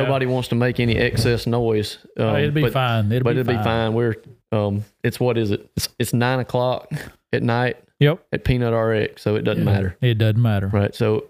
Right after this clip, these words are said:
Speaker 1: but anyway, we've learned a lot, I think, and a lot of what we've learned is that Peanut R X, I mean, it's, we knew Peanut R X was good,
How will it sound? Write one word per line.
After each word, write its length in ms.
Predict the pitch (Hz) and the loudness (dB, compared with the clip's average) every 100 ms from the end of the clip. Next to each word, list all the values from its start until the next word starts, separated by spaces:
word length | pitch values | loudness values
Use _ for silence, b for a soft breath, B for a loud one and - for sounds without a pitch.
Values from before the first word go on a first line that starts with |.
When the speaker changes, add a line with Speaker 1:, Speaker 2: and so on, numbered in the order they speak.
| 135 | -2
Speaker 1:
but 80 | |
anyway, 240 | 165 151 127 | 0 0 0
we've 220 | 139 131 | 0 0
learned 240 | 151 156 | 0 0
a 40 | 135 | 0
lot, 220 | 127 123 | 0 0
I 60 | 120 | -2
think, 280 | 131 127 | -2 0
and 80 | 123 | 0
a 40 | 120 | 0
lot 140 | 160 | 0
of 60 | 151 | 0
what 140 | 127 | 0
we've 160 | 117 117 | 0 0
learned 280 | 151 139 | 0 0
is 180 | 120 110 | 0 0
that 280 | 113 113 - | 0 0 -2
Peanut 260 | 143 139 127 | -2 0 0
R 180 | 120 | 0
X, 80 | 120 | 0
I 40 | 131 | -2
mean, 100 | 131 | -2
it's, 160 | 117 - | -4 -2
we 140 | 151 | 0
knew 200 | 160 170 | 0 -2
Peanut 280 | - 135 120 | -2 -2 0
R 120 | 120 | 0
X 180 | 117 - | -2 -4
was 120 | 104 | -2
good, 340 | 113 110 107 | 0 2 0